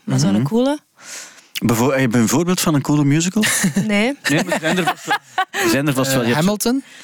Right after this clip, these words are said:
Speaker 2: Die heb ik nog nooit gezien. Is die goed?
Speaker 3: Ja, dat schijnt. Ik heb die ook nog niet gezien, maar die wordt wel aanzien als heel cool. Eh, Book of Mormon.
Speaker 2: Ah, wel, wil ik wil net zeggen, ik heb die
Speaker 1: Ja.
Speaker 2: Book of Mormon zo ooit gezien,
Speaker 1: Ja.
Speaker 2: maar ik vond die dan toch nog meer musical dan ik dacht. Terwijl op zich was dat parodie op musical.
Speaker 3: Ja.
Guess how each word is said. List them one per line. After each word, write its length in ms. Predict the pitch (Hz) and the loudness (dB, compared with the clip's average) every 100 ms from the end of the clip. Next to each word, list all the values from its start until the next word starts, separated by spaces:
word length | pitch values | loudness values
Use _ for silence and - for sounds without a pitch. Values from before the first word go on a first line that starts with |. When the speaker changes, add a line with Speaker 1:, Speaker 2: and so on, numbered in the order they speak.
| - - - - _ - | -20 -20 -20 -20 _ -4
Speaker 2:
Die 100 | 107 | -2
heb 100 | 113 | 0
ik 60 | |
nog 100 | 113 | 2
nooit 160 | 104 - | 2 0
gezien. 160 | - | -2
Is 100 | 143 | 0
die 100 | 185 | 0
goed? 320 | 185 277 - - - - | 0 0 -4 -10 -14 -4
Speaker 3:
Ja, 220 | 120 139 | 0 2
dat 220 | 156 117 | 2 2
schijnt. 260 | - 120 151 | 0 -2 0
Ik 60 | |
heb 80 | 147 | 0
die 100 | 135 | 0
ook 80 | 147 | 2
nog 80 | 156 | 2
niet 80 | 151 | 2
gezien, 140 | 151 | 2
maar 100 | 156 | 2
die 200 | 131 131 | 2 2
wordt 220 | 123 131 | 2 0
wel 140 | 139 135 | 0 0
aanzien 380 | 135 127 - 143 | 2 2 2 2
als 260 | 135 - | 2 0
heel 180 | 131 135 | 0 0
cool. 200 | - 147 - - | 0 -2 -2 -4
Eh, 120 | - 156 | -4 -4
Book 220 | 135 165 | -2 -2
of 120 | 165 147 | -2 0
Mormon. 180 | 151 190 | 0 0
Speaker 2:
Ah, 60 | 151 | 0
wel, 100 | 147 | 2
wil 100 | 139 | 0
ik 120 | 135 | 0
wil 80 | 147 | 0
net 100 | 131 | 2
zeggen, 180 | 139 147 | 2 0
ik 60 | 139 | -2
heb 120 | 127 | -2
die 80 | - | -2
Speaker 1:
Ja. 60 | |
Speaker 2:
Book 120 | 156 | 0
of 100 | 151 | 0
Mormon 320 | 131 143 190 190 | 2 2 2 2
zo 60 | |
ooit 120 | 190 | 2
gezien, 200 | - 175 | 0 0
Speaker 1:
Ja. 140 | - 185 | -2 -2
Speaker 2:
maar 200 | 139 139 127 - | -2 -2 -4 -16
ik 240 | - 123 - | -4 -4 0
vond 140 | 143 | 0
die 80 | 113 | 0
dan 120 | 117 | 0
toch 140 | 131 - | 0 0
nog 160 | 151 | 0
meer 260 | 151 156 120 | 2 2 2
musical 320 | 135 156 139 | 0 2 0
dan 120 | 120 | 2
ik 100 | 107 95 | 2 0
dacht. 180 | 147 | -2
Terwijl 220 | - 117 107 | 0 0 0
op 100 | - | -2
zich 120 | - | -2
was 100 | 120 | 0
dat 140 | 113 | 0
parodie 500 | 113 107 95 113 160 | 0 0 0 0 0
op 300 | - - - - | -2 -6 -10 -2
musical. 480 | 120 151 156 214 190 | 2 2 0 0 2
Speaker 3:
Ja. 260 | 143 135 | 0 -2